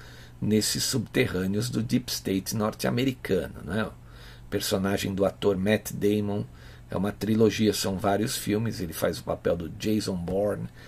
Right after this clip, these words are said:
né? Ele tem a mente ali, ele não se lembra mais ou menos, né,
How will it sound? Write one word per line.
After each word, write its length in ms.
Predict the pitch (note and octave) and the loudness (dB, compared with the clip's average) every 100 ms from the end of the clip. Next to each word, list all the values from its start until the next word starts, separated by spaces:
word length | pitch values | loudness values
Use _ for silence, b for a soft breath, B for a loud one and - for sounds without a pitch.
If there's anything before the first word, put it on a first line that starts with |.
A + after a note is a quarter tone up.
| B B B - | B B B -12
né? 180 | - G#2+ | 0 4
Ele 140 | G#2 F2+ | 4 2
tem 260 | - A2+ | 2 2
a 80 | G#2 | 4
mente 440 | F#2+ G#2 G2+ G2 | 4 4 4 2
ali, 100 | G2 | 2
ele 140 | G2+ G2 | 2 2
não 160 | G2 | 0
se 240 | F2 - G#2 | -2 0 0
lembra 420 | F2+ G2+ F#2+ F#2 | 2 2 2 0
mais 300 | F#2 G2 - | 2 0 -2
ou 80 | F2+ | -2
menos, 600 | F#2 G#2+ F#2+ F2 - - | 2 2 2 -4 -8 -8
né, 80 | G1+ | -10